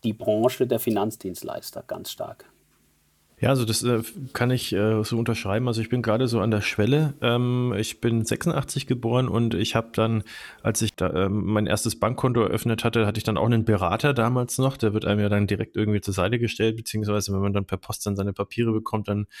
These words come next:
Speaker 2: hier ihr persönlicher Berater X Y. Und, ähm, ich bin dann auch ein, zwei Mal zu dem hingegangen in der Bank damals noch. Ähm, f-, fand aber ehrlich gesagt damals schon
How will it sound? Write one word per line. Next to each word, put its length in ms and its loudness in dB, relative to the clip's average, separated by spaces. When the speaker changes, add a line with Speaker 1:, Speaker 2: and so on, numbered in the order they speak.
Speaker 2:
hier 220 2
ihr 260 4
persönlicher 500 2
Berater 420 0
X 160 -4
Y. 520 2
Und, 280 2
ähm, 340 4
ich 160 -2
bin 100 2
dann 140 4
auch 140 2
ein, 160 2
zwei 240 2
Mal 260 4
zu 120 -6
dem 220 0
hingegangen 680 2
in 100 2
der 100 2
Bank 280 -2
damals 400 2
noch. 260 2
Ähm, 580 2
f-, 220 -8
fand 280 -2
aber 260 2
ehrlich 240 2
gesagt 340 0
damals 260 0
schon 320 2